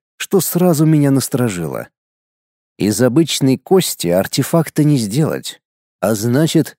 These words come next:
и остальные заготовки могут быть с дефектом. Отобрав одну деревяшку, медную пластину и кость, начал создавать первые руны, осторожно напитывая их нейтральной маной.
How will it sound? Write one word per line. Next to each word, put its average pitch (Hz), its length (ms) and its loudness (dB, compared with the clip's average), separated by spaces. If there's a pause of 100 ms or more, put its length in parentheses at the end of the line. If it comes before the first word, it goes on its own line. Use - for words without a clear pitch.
(120)
и - 80 -2
остальные 175 580 4
заготовки 127 680 0
могут 143 400 4
быть 117 200 2
с 101 80 -4
дефектом. 80 680 -6 (880)
Отобрав 117 480 2
одну 127 200 2
деревяшку, 120 680 0 (140)
медную 139 540 2
пластину 123 680 0
и 120 140 -2
кость, - 460 0 (360)
начал 196 400 2
создавать 160 580 2
первые 156 440 2
руны, 87 560 0 (160)
осторожно 175 640 2
напитывая 143 640 2
их 160 340 -2
нейтральной 147 640 2
маной. 69 560 -2